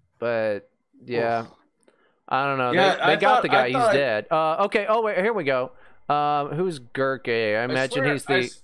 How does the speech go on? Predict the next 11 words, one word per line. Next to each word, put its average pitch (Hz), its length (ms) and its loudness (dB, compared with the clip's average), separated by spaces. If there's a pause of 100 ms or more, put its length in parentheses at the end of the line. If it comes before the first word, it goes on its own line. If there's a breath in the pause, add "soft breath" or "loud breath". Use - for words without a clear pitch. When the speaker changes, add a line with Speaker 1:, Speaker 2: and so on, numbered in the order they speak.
(140)
Speaker 1:
Well, 135 100 0
hold 175 160 0
on. 117 220 -2
Hold 135 180 -4
on. 107 220 -4 (600)
Uh, 131 540 0
Odessa 180 300 -2
Police 165 340 -2
Chief 156 260 -4
Michael 143 340 -2
Gerke, 135 680 -2